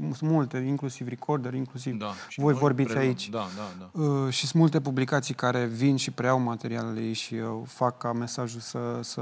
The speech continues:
Speaker 1: fie, să aibă un impact mai mare. Și, uh, inclusiv, uh,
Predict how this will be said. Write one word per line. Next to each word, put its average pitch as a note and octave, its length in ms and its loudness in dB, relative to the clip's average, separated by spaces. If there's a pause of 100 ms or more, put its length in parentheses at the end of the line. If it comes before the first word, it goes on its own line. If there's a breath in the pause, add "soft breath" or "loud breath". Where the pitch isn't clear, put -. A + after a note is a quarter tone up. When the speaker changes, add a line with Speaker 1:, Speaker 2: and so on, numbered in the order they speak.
(120)
Speaker 1:
fie, D3+ 320 -10
să C#3+ 160 -2
aibă B2+ 160 0
un B2+ 100 0
impact A#2+ 300 -2
mai A#2 200 -4
mare. A2+ 460 -2
Și, - 200 -12
uh, B2+ 320 -4 (160)
inclusiv, D3+ 520 -2 (580 loud breath)
uh, D3+ 120 -6